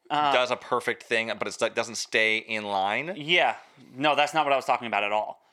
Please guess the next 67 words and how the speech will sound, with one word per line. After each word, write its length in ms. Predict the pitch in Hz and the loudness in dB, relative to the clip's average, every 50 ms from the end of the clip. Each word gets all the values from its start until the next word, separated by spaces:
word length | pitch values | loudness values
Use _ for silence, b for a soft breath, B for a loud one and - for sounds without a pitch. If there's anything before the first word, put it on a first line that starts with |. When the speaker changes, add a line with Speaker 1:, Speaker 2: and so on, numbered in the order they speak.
| _ _ - | _ _ -6
Speaker 2:
What? 240 | 151 170 - - - | 0 2 2 2 2
Speaker 1:
If, 100 | - - | 4 2
if 140 | 180 139 143 | 2 4 4
I 220 | 165 175 208 240 254 | 4 4 4 4 2
went 220 | 254 240 214 180 | 0 0 -2 -2
in 120 | 165 135 120 | -4 0 2
that 200 | 139 156 180 - | 4 4 2 2
direction, 520 | 190 190 196 208 196 - 269 302 359 381 - B B B B | 0 0 2 0 0 0 -2 -4 -4 -4 -12 B B B B
then 140 | 151 151 | 0 2
that 120 | 170 180 180 | 2 2 2
means 200 | 185 185 175 156 | 0 -2 0 2
I 80 | 165 156 | 2 2
did 140 | 143 156 143 | 2 0 -2
an 60 | 147 | 0
even 420 | 151 151 151 147 139 135 127 131 143 | 0 0 0 -2 -2 -4 -6 -4 -2
worse 380 | 156 202 226 233 214 - - | 0 2 2 2 0 -2 -6
job 420 | 127 117 135 131 117 113 110 110 127 | -4 0 2 4 4 4 2 2 0
of 120 | 117 120 | -2 -2
explaining 360 | 120 - - 131 123 120 117 | -2 -4 0 0 0 2 0
it 140 | 117 110 - | 0 -2 -2
than 120 | 123 - | 0 0
I 100 | - - | 0 0
Speaker 2:
You, 60 | 233 220 | 0 0
Speaker 1:
thought. 120 | 139 117 | 0 2
Speaker 2:
the 80 | 107 170 | 0 0
direct 460 | 147 127 123 147 160 165 185 214 - - | -2 -4 -4 0 2 2 2 2 0 -2
sentence 280 | - 175 143 143 135 | -2 -2 -2 -2 -4
you 60 | 131 | -4
said 220 | 123 - 131 120 110 | -2 0 0 0 0
was, 160 | 113 110 107 - | 0 -2 -4 -4
"The 160 | 104 110 120 | -2 -2 -2
pencil 340 | 120 - 156 143 135 - 139 | 0 0 -4 -4 -2 -4 -4
that 140 | 123 117 104 | -4 -4 -2
draws 260 | 113 113 107 107 - | 2 2 2 2 0
a 60 | 101 | -4
flower." 380 | - 113 82 62 55 - - - - | -2 -2 -2 -2 -2 -4 -10 -8 -4
And 80 | 123 131 | 0 2
I 60 | 135 | 2
was 100 | 139 135 | 2 2
like, 80 | 139 131 | 0 -2
"What 60 | 147 | -2
are 60 | 156 | 0
you 20 | |
talking 200 | - 156 139 135 123 | 2 2 2 2 0
about?" 60 | 110 | -6
And 60 | 107 110 | -4 -2
you're 60 | 107 | -2
like, 100 | 104 117 | -2 0
"Never 180 | 120 117 117 | -2 -2 0
mind," 160 | 107 98 95 101 | 0 0 0 0
and 60 | 101 | -2
you 40 | 107 | -4
moved 240 | 113 110 101 - | -4 -6 -4 -4
on 80 | 107 101 | -4 -4
to 40 | - | -4
something 200 | - 90 82 95 | -4 -6 -4 -4
else. 180 | 80 - 165 | -6 -4 0
Speaker 1:
Yes, 320 | 175 220 196 - - - - B B B B | 2 2 2 2 -2 -6 -14 B B B B
because 220 | 147 135 160 151 151 | 0 2 2 2 0
I 20 | |
was 80 | 135 - | -2 -2
talking 400 | - 180 185 190 - 170 165 143 | 2 2 2 2 2 -2 -4 0
about, 240 | 120 123 120 127 | 2 2 2 2
I 80 | 117 123 | 0 0
think 160 | - 170 185 | 0 2 0
it's 160 | 170 - 120 | 0 -2 -6
Jupiter 1300 | 110 107 - 123 127 156 165 - _ _ - 196 208 214 208 196 220 226 247 285 311 330 339 339 349 349 | -14 -8 -4 -2 0 -2 -2 -4 _ _ -4 -2 -2 -2 0 -2 0 0 0 -2 -2 -4 -4 -6 -6 -8